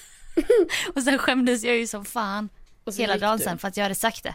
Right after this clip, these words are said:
Speaker 2: <laughs> Men
Speaker 1: Så gick jag. <laughs> Och sen bad jag om att få honom som min husläkare. Jag bara hör mig själv säga det <laughs> till receptionisten.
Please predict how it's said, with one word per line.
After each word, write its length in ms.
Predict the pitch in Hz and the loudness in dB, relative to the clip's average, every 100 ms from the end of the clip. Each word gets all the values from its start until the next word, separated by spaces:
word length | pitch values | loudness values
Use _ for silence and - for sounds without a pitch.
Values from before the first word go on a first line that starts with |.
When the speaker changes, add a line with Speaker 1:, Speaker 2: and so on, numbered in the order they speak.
| - | 0
Speaker 2:
<laughs> 80 | 262 | 2
Men 180 | 233 - | 2 2
Speaker 1:
Så 80 | |
gick 220 | 220 - 202 | -2 -2 -2
jag. 120 | 208 | -4
<laughs> 1900 | - - - - - - - 370 - - - - - - 381 466 453 427 427 - | -6 -14 -12 -10 -6 -8 -2 -2 -2 -6 -8 -10 -12 -8 -2 2 2 0 -2 0
Och 120 | 277 | 2
sen 280 | 269 320 311 | 4 2 4
bad 240 | 269 226 | 4 4
jag 80 | 233 | 4
om 60 | 262 | 2
att 80 | |
få 100 | 269 | 2
honom 260 | 233 233 208 | 2 2 0
som 140 | 220 | 0
min 120 | 196 208 | 0 2
husläkare. 680 | 254 254 220 208 - 240 294 - _ - - - - 277 | 2 2 0 0 0 0 -2 -8 _ -10 0 4 4 4
Jag 100 | 233 | 2
bara 100 | 262 | 0
hör 180 | 220 233 | 2 2
mig 140 | 220 | 2
själv 200 | 233 254 | 2 2
säga 360 | 240 247 220 208 | 2 0 2 2
det 80 | 277 - - | 0 -2 -12
<laughs> 220 | - - | -10 0
till 100 | 254 | 2
receptionisten. 760 | 226 233 - 240 214 - 254 | 2 0 -2 -4 -4 -6 -6